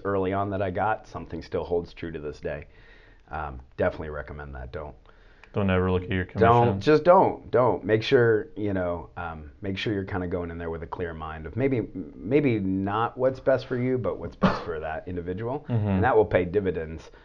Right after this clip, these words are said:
Speaker 1: First off, you'll sleep better at night. And second off, I, you know, I think that will regenerate more business.
Speaker 2: I think you also have a, let's say, get more business,
Speaker 1: Yeah.
Speaker 2: but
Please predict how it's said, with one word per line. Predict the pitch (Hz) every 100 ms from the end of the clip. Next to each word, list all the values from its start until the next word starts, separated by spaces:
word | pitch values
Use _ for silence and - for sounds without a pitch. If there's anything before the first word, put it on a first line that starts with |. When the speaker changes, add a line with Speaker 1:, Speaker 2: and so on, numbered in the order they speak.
| - - -
Speaker 1:
First | 110 107
off, | 90
you'll | 92
sleep | - 101 85
better | 80 73 76
at |
night. | 76 80 107 - - _ - - - _ -
And | 85 78 76 -
second | 98 90
off, | 82 78 -
I, | 87 85
you | 82
know, | 78
I | 76
think | - 85
that | 80 71
will | 78
regenerate | 80 78 78 76 78 76
more | 80
business. | 76 101 - -
Speaker 2:
I | 160
think | 226 208
you | 131 117
also | 127 -
have | 123 104
a, | 104 -
let's | 143 127
say, | 123 104 95 95 - - - - - - - - - -
get | 123
more | 113 107
business, | 95 104 95 90 - - - -
Speaker 1:
Yeah. | 85
Speaker 2:
but | 113 107 -